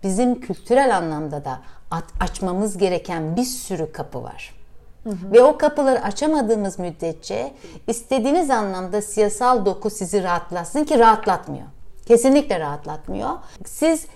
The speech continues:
Speaker 1: yan komşunuza, e, kötü gözle bir düşman gibi mesela bakmaya devam ettiğiniz müddetçe, e,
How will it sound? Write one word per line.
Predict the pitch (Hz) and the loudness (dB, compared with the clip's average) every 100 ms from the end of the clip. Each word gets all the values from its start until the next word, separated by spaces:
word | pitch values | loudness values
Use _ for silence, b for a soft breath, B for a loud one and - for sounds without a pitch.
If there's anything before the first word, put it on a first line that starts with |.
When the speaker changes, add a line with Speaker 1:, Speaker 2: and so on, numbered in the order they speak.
| - | 0
Speaker 1:
yan | 254 359 - | 4 4 4
komşunuza, | 269 233 - 190 175 156 180 - - B B 202 | 2 2 0 -4 -2 -4 -4 -6 -12 B B -4
e, | 202 202 196 196 | -2 0 -2 -2
kötü | - 233 381 | 0 6 8
gözle | 359 339 226 196 185 208 - | 8 6 4 0 -2 -8 -2
bir | 226 226 | 0 2
düşman | 262 262 285 349 339 | 0 2 2 4 4
gibi | 214 185 | 2 0
mesela | 160 156 165 156 151 202 | -2 -4 -4 -4 -2 -2
bakmaya | 208 226 202 185 170 | -2 0 -2 -2 -2
devam | 185 226 262 | -2 2 2
ettiğiniz | 247 247 269 294 262 | 2 0 0 0 0
müddetçe, | 226 160 175 - - - 247 - b b b - | 0 -2 -4 -6 -10 -12 -12 -16 b b b 2
e, | 208 208 | 6 6